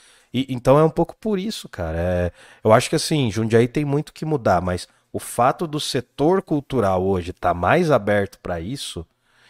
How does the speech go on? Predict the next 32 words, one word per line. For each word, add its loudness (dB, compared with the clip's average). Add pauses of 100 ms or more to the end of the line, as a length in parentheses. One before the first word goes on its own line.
(160)
de -12
falar -2
das -6
políticas -4
L -2
G -6
B -4
T -8
Q -10
I -2
A 0
mais, -4
falar -4
da -2
negritude, -6 (340)
trazer 2
a 4
linguagem 0 (400)
do, -2
dos -2
sábios 2
ancestrais, -4
da, -6
das -8
culturas -8
africanas, -4 (340)
é -8
um -6
passo -2
muito -8
grande, -4
cara. -8